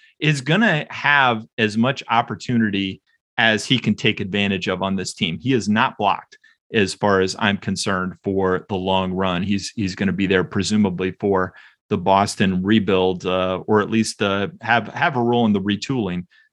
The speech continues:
that's gonna come at the end of this. So yeah, I, I like him. Uh, yeah, you know, I mean, come on, Victor, aren't we, like, contractually obligated to stir up conflict between the two of us on the show?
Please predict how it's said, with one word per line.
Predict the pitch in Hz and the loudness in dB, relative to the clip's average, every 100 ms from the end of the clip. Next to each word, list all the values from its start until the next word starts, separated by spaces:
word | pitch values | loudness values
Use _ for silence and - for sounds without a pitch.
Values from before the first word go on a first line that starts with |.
| - | -4
that's | 98 - | -4 -2
gonna | 202 - | -2 -4
come | - 101 92 90 - | -4 -4 -2 -4 -2
at | 104 98 | -2 0
the | 87 101 | -4 -4
end | 98 | -4
of | 80 | -4
this. | 85 - | -6 -4
So | |
yeah, | 120 220 131 | -2 -2 -2
I, | - 202 - | -2 -2 -2
I | 147 202 | -2 0
like | 160 139 - | 0 -2 -4
him. | 98 95 | -4 -2
Uh, | 107 123 | -2 -2
yeah, | 240 277 | 0 0
you | 131 180 | 0 0
know, | 143 - | 0 0
I | 294 | 0
mean, | 339 165 | 0 -2
come | - 370 | 0 2
on, | 139 - | 0 0
Victor, | 196 - 165 220 _ _ _ | -2 -2 -2 -4 _ _ _
aren't | 175 226 | 0 0
we, | 240 185 | 0 0
like, | 127 127 110 - _ _ _ - | 2 0 0 -12 _ _ _ -4
contractually | 147 120 135 156 170 180 147 - | -2 0 2 2 0 -2 0 0
obligated | 113 123 156 151 156 165 160 | 2 2 0 0 0 0 -2
to | - 120 | -2 -4
stir | - 135 139 | 0 2 4
up | 117 - | 2 -2
conflict | 107 107 151 139 135 | 0 0 0 -4 -4
between | 135 - 131 | -6 -2 0
the | 127 | 0
two | - 135 | 0 0
of | 139 | 2
us | 139 135 | 0 0
on | 131 | 0
the | 131 | 0
show? | - 117 131 156 | 0 2 2 0